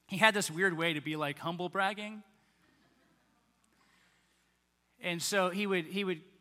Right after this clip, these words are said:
he would never refer to himself in stories. He would always talk about himself, but he never said, "It was me." And he also doesn't call John the Baptist, whom we will read about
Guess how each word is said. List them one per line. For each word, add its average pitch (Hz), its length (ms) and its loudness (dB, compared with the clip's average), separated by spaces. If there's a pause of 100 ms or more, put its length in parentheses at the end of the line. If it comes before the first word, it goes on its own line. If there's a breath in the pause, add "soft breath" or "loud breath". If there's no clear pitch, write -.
he 190 100 -4
would 196 140 -2
never 262 180 4
refer 233 440 2
to 202 60 0
himself 156 640 -6
in 165 140 -10
stories. 151 520 -6
He 165 40 -4
would 170 100 -4
always 185 280 0
talk 196 240 2
about 160 400 -2
himself, - 420 -8 (720 soft breath)
but 160 80 -4
he 156 80 -2
never 170 180 -2
said, 156 480 -2 (300)
"It 156 100 -6
was 135 180 -10
me." 151 460 -6 (380 soft breath)
And 202 80 -2
he 240 80 4
also 311 240 6
doesn't 254 220 0
call 226 180 2
John 175 760 2
the 165 100 -6
Baptist, 151 720 0 (120)
whom 165 180 -4
we 160 80 -4
will 143 100 -6
read 151 140 -4
about 143 260 0